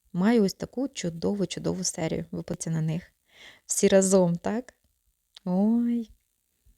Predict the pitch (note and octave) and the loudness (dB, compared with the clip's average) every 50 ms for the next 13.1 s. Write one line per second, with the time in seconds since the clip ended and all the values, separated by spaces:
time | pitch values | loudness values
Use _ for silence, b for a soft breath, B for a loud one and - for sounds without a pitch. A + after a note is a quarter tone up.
0 | _ _ - - - - D4 E4+ E4 C#4+ A#3 A3 G3 E3+ F#3+ F3+ E3+ F3 E3+ E3+ | _ _ -6 -6 0 2 2 4 6 6 6 6 6 4 2 2 0 -2 -2 -4
1 | - - - - - - F3+ F3 F3 - - - E3+ - - F3 F3 F3 F3 F3 | -6 -4 -6 -6 -4 -2 -2 -2 -2 -2 -4 -6 -8 -8 -6 -2 0 0 2 2
2 | E3+ E3+ F3+ - - G3 - B B B B B B B F#3+ F#3 A3 B3 C4+ C4 | 2 2 2 0 -4 -8 -8 B B B B B B B 4 6 8 6 6 4
3 | A3+ G3+ G3+ G3 - - G3+ G3 G3 G3+ A#3 C4+ - - G3+ - F#3+ F#3+ F#3 F#3 | 2 2 2 0 0 0 2 2 4 4 2 2 2 0 -2 0 0 0 2 2
4 | F3+ F#3+ G#3 A3 A3+ A3+ G#3 G3+ - B B B B B B B - G3 G#3 A3 | 2 4 4 6 6 6 4 2 0 B B B B B B B 2 6 8 8
5 | A3+ A#3 A#3 A3+ G3+ E3 D#3+ D#3 D#3 D#3 - _ _ _ _ _ - - F3 F3 | 10 10 10 8 8 4 2 -4 -6 -8 -12 _ _ _ _ _ -14 -10 -8 -6
6 | E3+ E3+ E3+ E3+ E3+ E3+ E3+ E3 E3 E3+ E3+ F3 F3 F3+ F#3 G3+ F#3 E3+ _ _ | -6 -4 -4 -6 -6 -6 -6 -8 -8 -8 -8 -8 -8 -8 -10 -10 -12 -14 _ _
7 | _ _ - - - G3+ F#3+ F#3+ F#3 F3+ F3+ F3+ - - B B B B B B | _ _ -10 -6 -2 0 2 2 2 2 2 0 0 -2 B B B B B B
8 | B E3+ F3 F#3+ G3+ G3 - - F#3 F#3+ G3+ G3+ F#3+ G3+ G3+ - - - - - | B 0 2 2 2 2 2 2 4 6 6 6 6 6 4 2 0 -8 -6 -4
9 | F3 E3+ G3 G#3 A3 A3 - - F#3+ F#3+ - - F#3 - - - - A3+ B3+ B3 | 0 0 2 4 4 2 2 0 2 4 4 4 2 -2 -2 -4 0 2 2 2
10 | - - - F#3+ F3+ E3+ E3+ E3+ E3+ B B B B B B B B _ _ - | 2 2 2 2 0 0 0 -2 -2 B B B B B B B B _ _ -8
11 | - F#3+ G3 A#3 A#3 - D4+ D4+ - A#3+ G#3+ - - A#3+ B3 B3 B3 B3 B3 - | 0 4 6 6 6 6 2 2 2 0 -4 0 2 2 4 4 4 2 2 2
12 | G#3+ G#3+ G#3+ G#3 G#3 G#3 G3+ G3+ - - F#3 F#3 G3 G#3 G3 F#3+ G3 G#3 A3 G#3 | 2 4 4 4 4 4 4 2 2 0 0 0 2 2 2 2 2 2 4 4
13 | G3 F3+ | 4 2